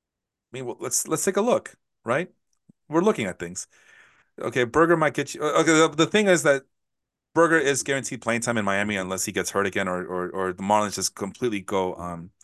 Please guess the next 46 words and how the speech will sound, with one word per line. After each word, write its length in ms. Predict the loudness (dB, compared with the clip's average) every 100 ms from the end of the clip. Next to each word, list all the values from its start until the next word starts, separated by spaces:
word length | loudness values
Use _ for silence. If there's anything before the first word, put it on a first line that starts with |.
| _ _
youth 260 | -4 -4 -2
movement. 380 | -6 -4 -6 -6 _ _ _ _ _ _ _ _ _ -8
And 100 | -4
then 100 | 0
Berger 220 | 2 2
gets 160 | 2 0
traded 180 | 0 -2
to 80 | -4
a 40 |
good 180 | -4 -4
team 320 | -4 -4 -6 -12 -20 _ _ _ _
where 120 | -4
he's 140 | -4 -2
gonna 160 | -2
be 120 | -2 -2
a 40 |
bench 300 | -2 -4 -4
piece. 360 | -6 -6 -8 -10 _ _ _ _ _ _ _ _ -6
And 120 | -4
Paredes, 640 | 2 2 4 0 -2 -6 _
as 140 | -2 0
you 80 |
know, 140 | 0 0
with 120 | 0
the 60 | -4
Tampa 240 | -4 -4
Bay 140 | 0
Rays, 460 | 2 2 0 -2 -10 _ _ _ -2
they 120 | 0
shuffle 360 | 2 2 2 0
their 100 | 0
lineup 280 | 0 -2
a 40 | -6
lot. 260 | -12 -12 -16 _ _ _ _ _ _ _ -2
They 100 | 2
have 200 | 2 0
players. 300 | 0 0 2
They 80 | 2
got 100 | 2
Junior 200 | 2 0
Caminero 380 | 0 0 0
coming 220 | -2 -10 -12
up. 120 | -18
So 380 | -14 -10 -10 -10
is 140 | -12
Paredes 600 | -6 -2 0 0 -4 -8